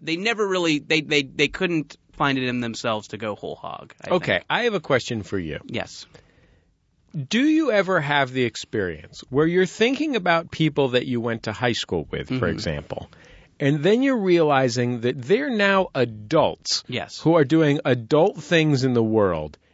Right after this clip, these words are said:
Speaker 2: and it blows your fucking mind?
Speaker 1: <laughs> A little bit, yes.
Speaker 2: Not
Speaker 1: I know,
Speaker 2: because,
Speaker 1: I know what you mean.
Speaker 2: not because you're like, "Oh, I'm so old now," but just it's hard to picture that person being a functional member of society.
Speaker 1: Right, yeah.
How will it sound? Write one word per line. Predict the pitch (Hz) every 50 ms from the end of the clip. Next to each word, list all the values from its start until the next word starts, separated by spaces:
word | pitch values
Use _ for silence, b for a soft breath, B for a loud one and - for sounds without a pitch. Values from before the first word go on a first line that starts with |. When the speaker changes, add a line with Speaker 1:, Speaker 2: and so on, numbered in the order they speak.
| _ -
Speaker 2:
and | 123 110 113
it | 120 -
blows | 107 98 117 123 135 135 139 143 143 135 120
your | 120 107
fucking | 95 - - - 123 110 - - 107 101 95
mind? | 92 85 80 - - - 175 170 -
Speaker 1:
<laughs> | -
A | 175
little | 170 165 165 160 135
bit, | 113 120 101 - -
yes. | - 131 123 101 95 - -
Speaker 2:
Not | 151 151 180 214 254 277
Speaker 1:
I |
know, | - 311 285
Speaker 2:
because, | - - 240 233
Speaker 1:
I | 214
know | 165
what | 127 120 - -
you | 131
mean. | 110 104 143 - - _
Speaker 2:
not | - 147 170 202 233 262 285
because | 277 226 - 220 208 185 151
you're | 160 170 170 156
like, | 151 147 135 131 117 - - - -
"Oh, | 151 147 143
I'm | 135 127 127 123
so | - - 123 110 - -
old | 151 170 196 202 175 -
now," | 120 107 98 90 82 76 76 - b b b b b b
but | - 165 135 135 190 208
just | 180 - 214 233 214 - -
it's | 220 185 165 -
hard | - - 196 196 202 208 190 -
to | 190 160
picture | - 190 175 156 - 170 160
that | 143 143 135 123
person | - - 135 123 - 135 123
being | 117 123 120 117 110
a |
functional | 101 - 117 110 101 - - 107 98
member | 98 92 92 87 82
of | 82 82
society. | - 98 92 - - - - - - -
Speaker 1:
Right, | 175 170 135 101 - -
yeah. | - 147 123 92 82